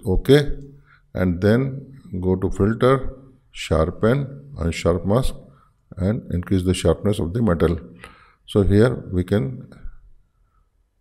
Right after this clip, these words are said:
using this hundred and radius is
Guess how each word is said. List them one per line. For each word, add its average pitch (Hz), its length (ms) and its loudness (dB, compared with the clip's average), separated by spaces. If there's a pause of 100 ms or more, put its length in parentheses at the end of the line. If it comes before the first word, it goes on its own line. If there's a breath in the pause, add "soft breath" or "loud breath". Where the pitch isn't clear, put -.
(340)
using 98 400 0
this - 480 -2 (2000)
hundred 110 800 0 (1000)
and 95 400 -2 (580)
radius 98 400 2
is 107 180 0